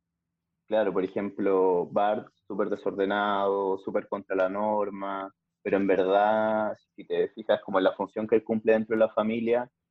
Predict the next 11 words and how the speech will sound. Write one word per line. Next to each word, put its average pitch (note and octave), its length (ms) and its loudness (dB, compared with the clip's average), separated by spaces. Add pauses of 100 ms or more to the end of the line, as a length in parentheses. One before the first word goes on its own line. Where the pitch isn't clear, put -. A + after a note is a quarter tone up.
poca A2 200 0
atención G#2 460 -4
de G#2 80 -4
Homero, G#2+ 840 -4 (280)
una G#2+ 160 2
hermana G#2+ 340 2
brillante A2 760 0
y G#2+ 120 -6
él A2 160 -4
como G#2 240 -10
súper A2+ 840 2